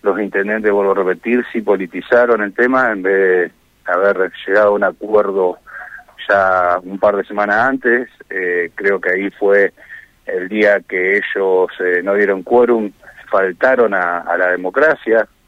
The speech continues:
Eh, no dar quórum en un ámbito paritario es también faltar a la democracia, y especular con una elección nacional para dar un aumento en la provincia de Santa Fe también es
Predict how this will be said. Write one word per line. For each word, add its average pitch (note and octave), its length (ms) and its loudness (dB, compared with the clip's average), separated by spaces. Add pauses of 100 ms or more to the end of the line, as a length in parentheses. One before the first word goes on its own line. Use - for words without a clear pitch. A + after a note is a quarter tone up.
Eh, E2+ 420 -4 (360)
no G2+ 200 0
dar G2+ 200 2
quórum G2+ 500 2 (480)
en F#2 180 -8
un G2 140 -4
ámbito G2 360 -2
paritario F#2 420 0
es - 80 -4
también F#2 240 -8
faltar F#2+ 260 0
a F#2+ 100 2
la F#2 120 2
democracia, B2 760 0 (420)
y G#2 160 0
especular A#2 600 0
con A2+ 160 -2
una A2+ 180 0
elección G#2+ 400 0
nacional G#2+ 420 0
para F#2+ 200 2
dar G2+ 140 2
un G2+ 120 -6
aumento G2+ 540 -4
en F#2+ 60 -6
la F#2+ 60 -2
provincia G2+ 360 -4
de - 40 -20
Santa F#2+ 200 -6
Fe D#3 120 0
también G2+ 280 -2
es F2 180 -6